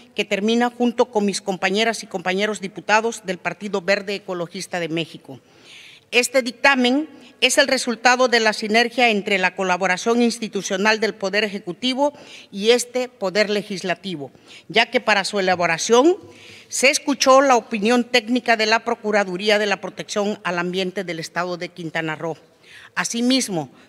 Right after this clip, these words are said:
desde esta tribuna reconozco la ardua labor de las diputadas y los diputados integrantes de la Comisión de Medio Ambiente y Cambio Climático, que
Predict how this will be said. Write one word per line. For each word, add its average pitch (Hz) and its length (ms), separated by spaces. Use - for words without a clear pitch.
desde 190 380
esta 226 260
tribuna 269 540
reconozco 220 800
la 240 240
ardua 247 240
labor 226 520
de 202 100
las 214 240
diputadas 220 600
y 214 60
los 214 180
diputados 208 580
integrantes 190 640
de 185 80
la 175 160
Comisión 175 400
de 196 60
Medio 180 260
Ambiente 208 560
y 185 80
Cambio 202 360
Climático, 208 680
que 202 240